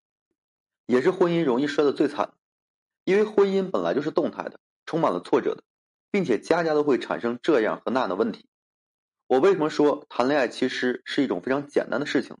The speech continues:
谈恋爱的时候，无非就是两人吃饱全家不愁；二呢买买奢侈品，碰上个假期再来一场说走就走的旅行，这件事情再正常不过了。和一个人品不差，而且呢互相相爱的人在一起，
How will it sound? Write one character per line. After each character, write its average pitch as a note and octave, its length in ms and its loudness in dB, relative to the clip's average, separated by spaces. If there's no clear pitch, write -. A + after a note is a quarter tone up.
谈 D#3 140 2
恋 F#3 120 2
爱 E3+ 60 0
的 A#2 100 2
时 G#2+ 180 -2
候， G#2+ 300 -2
无 C3 120 0
非 D3 140 2
就 C#3+ 80 2
是 D3 140 -4
两 F#2+ 260 2
人 G#2+ 120 -4
吃 - 160 -8
饱 G2+ 160 2
全 - 160 -10
家 B2+ 100 -2
不 C3 120 -4
愁； G2+ 300 -2
二 D3+ 200 2
呢 A#2 100 -2
买 G#2 140 0
买 A#2+ 120 0
奢 B2+ 140 -2
侈 A2+ 120 -2
品， - 220 -10
碰 E3+ 180 0
上 E3+ 100 0
个 B2+ 80 0
假 C3 180 2
期 C#3+ 400 -4
再 D#3 100 2
来 C3+ 140 2
一 - 20 0
场 A#2 160 -10
说 D3 240 2
走 B2 140 0
就 A2+ 80 0
走 G#2 140 2
的 A2 80 0
旅 A#2 100 -2
行， G2+ 260 -2
这 G3+ 120 4
件 A2+ 160 2
事 G2 160 -4
情 D2 220 -8
再 C#3 100 4
正 A#2+ 100 -4
常 G2 140 -6
不 F#2+ 100 -4
过 F2 160 0
了。 - 140 -8
和 E3+ 200 2
一 G3+ 100 0
个 G3 100 4
人 E3 160 0
品 C#3+ 140 -4
不 - 100 -2
差， D3 320 -2
而 C#3 120 2
且 E3 140 -2
呢 F#2 140 -4
互 - 180 0
相 D3+ 180 -2
相 D#3 200 0
爱 C#3+ 40 0
的 A#2 60 0
人 G2+ 140 -2
在 A2 180 2
一 F2+ 60 -8
起， - 200 -20